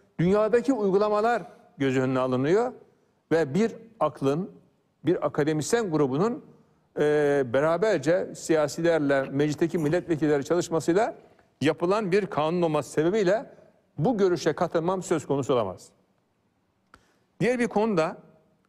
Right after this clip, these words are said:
ak Parti'nin kapatma davasıyla H D P'nin kapatma davasını benzer görmek de mümkün olmadığını düşünüyorum. Sebebine gelince,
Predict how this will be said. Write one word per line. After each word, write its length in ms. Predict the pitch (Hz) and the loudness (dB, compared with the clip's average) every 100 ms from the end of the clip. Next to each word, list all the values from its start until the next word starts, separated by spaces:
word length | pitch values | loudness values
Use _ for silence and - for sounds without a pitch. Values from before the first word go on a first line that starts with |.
| _ - | _ -2
ak 220 | 202 - | -2 0
Parti'nin 520 | 190 175 175 170 156 - | -2 0 0 0 -4 -6
kapatma 460 | - 156 185 202 160 | -4 -4 -2 -2 0
davasıyla 760 | 151 143 143 139 - 113 117 - _ _ _ _ _ _ | 2 2 0 0 0 0 -4 -12 _ _ _ _ _ _
H 160 | 147 | -2
D 80 | 165 | 0
P'nin 220 | 190 208 | 0 -2
kapatma 500 | - 175 185 185 196 | -2 -2 -4 -2 -2
davasını 520 | 175 165 156 131 151 127 | 0 2 0 0 -2 0
benzer 320 | 156 160 185 | 0 0 -2
görmek 460 | 147 156 202 202 | 2 0 0 0
de 180 | 165 185 - - _ _ _ _ | -2 -2 -6 -20 _ _ _ _
mümkün 260 | 165 160 190 | -4 0 0
olmadığını 400 | 185 156 113 110 | 2 0 -2 -6
düşünüyorum. 400 | 95 110 98 90 _ _ _ _ _ _ _ _ | -6 -4 -4 -6 _ _ _ _ _ _ _ _
Sebebine 500 | - 160 180 214 240 | -4 -2 0 0 0
gelince, 480 | 175 220 175 131 | 0 0 0 -2